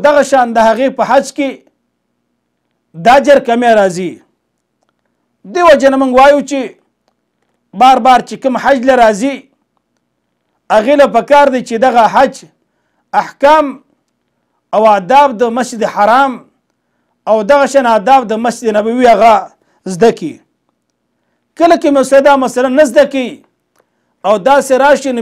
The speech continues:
بیا په دغې خطایانو کې، غلطیانو کې واقع کېږي او دغه شان د هغې اجر او ثواب او کله کله انسان په ریا کې واقع شي، نو دغه شرک اصغر ته بیا رسیږي. الله رب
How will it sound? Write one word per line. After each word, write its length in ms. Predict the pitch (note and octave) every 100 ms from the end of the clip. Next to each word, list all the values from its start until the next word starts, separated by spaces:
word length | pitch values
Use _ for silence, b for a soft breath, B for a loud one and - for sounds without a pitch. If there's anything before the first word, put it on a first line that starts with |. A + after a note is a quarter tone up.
| A3+
بیا 100 | B3
په 160 | - A3
دغې 200 | A#3+ A3 F3+
خطایانو 500 | G3+ G3 G#3+ B3 B3+ B3+
کې، 140 | C4 G3+ - _ _ _ _ _ E3
غلطیانو 460 | G3+ F#3+ B3+ C4+ C4+
کې 80 | B3+ A#3
واقع 260 | G#3+ G#3+ G#3+ B3+
کېږي 340 | C#4+ B3 C4+ - _ _ _ _ _ _ _ G#3
او 60 | G#3+ C4
دغه 160 | B3 A#3
شان 240 | B3 A#3 G#3
د 160 | G3
هغې 180 | G#3+ A3 G#3+
اجر 220 | C4 A#3+ A3
او 40 | F#3
ثواب 320 | G3 G#3+ C#4+ C#4 D#3 _ _ _ _ _ _ - A3
او 60 | G#3+ G#3
کله 180 | D4 D4+ C#4+
کله 140 | D4+ C#4+
انسان 320 | B3+ A#3 C4+ C4 -
په 60 | B3
ریا 160 | B3 C#4+ C4+
کې 80 | C4 B3
واقع 280 | A#3 D4+ D4+ -
شي، 160 | A#3+ B2+ _ _ _ _ _ _
نو 100 | F#3 G3 B3+
دغه 260 | B3 B3 G#3+
شرک 220 | C4 A#3+ A#3
اصغر 260 | G3 F3+ A#3 F#3
ته 60 | G3
بیا 80 | G3+ F#3
رسیږي. 480 | F#3 F#3+ E3+ D#3 A2+ _ _ _ _ F3
الله 320 | A3+ C4 A3+
رب 100 | A3